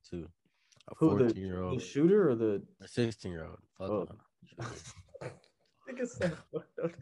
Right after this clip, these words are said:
Speaker 1: Um, and, like, that nigga, the sixteen-year-old, he tried to, like, take the gun from him or whatever.
Speaker 2: Oh, I think I heard about that, and he died, right?
Speaker 1: Yeah.
Speaker 2: Yeah.
Speaker 1: But, um,
Speaker 2: Fuck,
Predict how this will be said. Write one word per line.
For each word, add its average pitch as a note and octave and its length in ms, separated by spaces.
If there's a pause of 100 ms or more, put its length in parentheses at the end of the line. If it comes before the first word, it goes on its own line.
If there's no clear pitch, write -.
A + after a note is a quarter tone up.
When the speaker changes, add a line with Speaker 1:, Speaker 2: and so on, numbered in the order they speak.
(560)
Speaker 1:
Um, G2+ 640 (1000)
and, G#2 180
like, F#2 340 (720)
that A2+ 200
nigga, A2+ 340
the G2 260
sixteen-year-old, A#2+ 600
he A#2 80
tried G#2+ 300
to, F#2+ 80
like, E2 320 (120)
take G2+ 220
the E2+ 100
gun F2+ 360
from E2 180
him D#2 100 (1000)
or D#2+ 100
whatever. D#2+ 340 (340)
Speaker 2:
Oh, D#3+ 640
I C3 80
think F3+ 200
I B2+ 100
heard D3+ 180
about B2+ 280
that, A#2 100
and A#2+ 120
he C3 120
died, A#2 440
right? A#2+ 280 (420)
Speaker 1:
Yeah. F2+ 220 (560)
Speaker 2:
Yeah. F2 180
Speaker 1:
But, F#2 240
um, E2+ 440 (200)
Speaker 2:
Fuck, D3 920